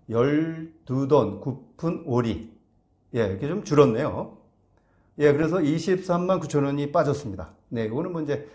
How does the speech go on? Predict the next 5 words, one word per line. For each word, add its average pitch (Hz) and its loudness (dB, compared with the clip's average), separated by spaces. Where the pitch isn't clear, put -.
잔금에서, 127 0
예, 104 -6
돌려드려야 113 -2
되는 95 -8
부분이고요. 98 -10